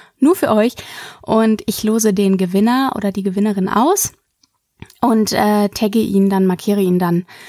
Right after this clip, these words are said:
unter dem entsprechenden Beitrag bei Facebook beziehungsweise bei Instagram. Und zusätzlich wird derjenige per Privatnachricht benachrichtigt.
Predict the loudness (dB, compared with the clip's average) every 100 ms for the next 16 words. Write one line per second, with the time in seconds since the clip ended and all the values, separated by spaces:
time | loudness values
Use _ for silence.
0 | -20 -20 -20 _ _ 0 2 0 2 2
1 | 2 2 2 2 0 -6 _ _ _ _
2 | -2 -2 -2 -2 2 2 2 0 -2 -2
3 | -6 -2 -2 0 -2 -2 -4 -6 -4 -4
4 | -2 -2 0 0 0 -2 -4 0 0 0
5 | -2 -6 -4 0 2 2 0 -6 -20 -18
6 | -12 0 0 2 0 0 0 0 0 -2
7 | 0 0 -4 -2 -2 -2 -6 -10 _ -8
8 | -4 -2 -2 -6 -4 -4 -2 -2 -4 -6
9 | -10 -6 -6 -6 -8 -14 -18 -16 -14 -16
10 | -14 -18